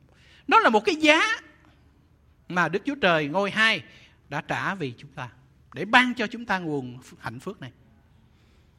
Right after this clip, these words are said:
Không có, không có rẻ đâu. Một vị mục sư ở tại Seattle tên là Tom Allen. Ông trước đây cũng là một, ờ,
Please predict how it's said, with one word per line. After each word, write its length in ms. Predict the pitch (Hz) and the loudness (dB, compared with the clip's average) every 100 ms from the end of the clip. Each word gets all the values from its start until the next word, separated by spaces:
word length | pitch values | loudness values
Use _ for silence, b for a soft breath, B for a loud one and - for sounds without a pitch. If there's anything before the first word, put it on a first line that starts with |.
| _ _ _ _ _ _ | _ _ _ _ _ _
Không 200 | - 165 | -16 -14
có, 80 | 175 - | -16 -16
không 140 | 160 | -16
có 120 | 160 | -14
rẻ 180 | 143 120 | -12 -12
đâu. 120 | 156 139 _ _ _ _ _ _ _ _ _ _ b b b b b b | -12 -18 _ _ _ _ _ _ _ _ _ _ b b b b b b
Một 220 | 175 180 | -2 0
vị 100 | 180 | -2
mục 160 | 180 - | -2 -2
sư 220 | 208 208 | 0 0
ở 100 | 208 | 0
tại 220 | 156 165 | -2 -2
Seattle 560 | - 208 185 165 143 120 b b b b b b b b b | -2 -2 0 0 -4 -8 b b b b b b b b b
tên 220 | 180 180 170 | 0 0 -2
là 100 | 139 | -6
Tom 480 | 160 165 165 160 156 160 _ _ _ _ _ _ _ _ _ _ - | -6 -8 -8 -14 -16 -20 _ _ _ _ _ _ _ _ _ _ -8
Allen. 420 | 160 156 127 104 - _ _ _ _ _ _ - | -6 -4 -6 -10 -20 _ _ _ _ _ _ -4
Ông 300 | 196 202 196 | -2 -2 -6
trước 180 | 262 | -4
đây 200 | 202 185 | 0 -2
cũng 280 | 180 160 185 | -2 -8 -8
là 320 | 220 151 143 | -6 -4 -4
một, 460 | 135 131 127 131 - | -6 -10 -12 -14 -14
ờ, 520 | 139 131 123 120 113 | -10 -8 -10 -12 -14